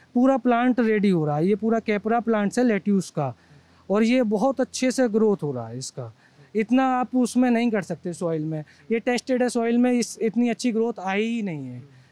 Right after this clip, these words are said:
जितनी ग्रोथ इसमें आई है और जो क्वालिटी इसमें आई है, आप ग्रीन देख रहे हैं, कितना ग्रीन आया है ये। कोई भी इस पे ना ही पेस्ट लगा हुआ है और ना कुछ है, पूरा पेस्ट फ्री और एकदम क्लीन फ-, अ, प्लांट आपका आया है।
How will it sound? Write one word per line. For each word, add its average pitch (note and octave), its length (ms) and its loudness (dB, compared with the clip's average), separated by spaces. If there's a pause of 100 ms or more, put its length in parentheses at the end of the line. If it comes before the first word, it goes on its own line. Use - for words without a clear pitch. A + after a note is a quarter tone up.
(120)
जितनी A3 280 0
ग्रोथ A3+ 280 0
इसमें A3 320 0
आई G#3 140 2
है A#3 80 0
और A#3+ 100 0
जो A3 120 -2
क्वालिटी G#3 380 -2
इसमें G#3 240 -2
आई F3+ 100 0
है, F3 100 -2 (360)
आप G3 160 0
ग्रीन A3+ 300 4
देख G#3 200 2
रहे G#3 100 2
हैं, G#3+ 100 -2
कितना B3 320 2
ग्रीन G#3 340 2
आया D3 220 -4
है C3 120 -14
ये। B2 200 -18 (560)
कोई B3+ 240 4
भी B3+ 100 6
इस - 80 -2
पे B3+ 160 2
ना G#3+ 180 2
ही A#3 160 4
पेस्ट G#3 340 -2
लगा A3 200 0
हुआ A3+ 280 -2
है A#3 120 -2
और A#3+ 100 0
ना A#3 220 0
कुछ F#3 260 -4
है, B2+ 160 -8 (340)
पूरा A#3+ 240 4
पेस्ट A3+ 400 -2
फ्री A3 300 0
और A3+ 200 2
एकदम G#3+ 240 2
क्लीन G#3+ 440 2
फ-, - 120 -10
अ, F#3+ 60 -6 (800)
प्लांट G3+ 360 2
आपका F3+ 440 0
आया A#2 240 -4
है। G#2 200 -14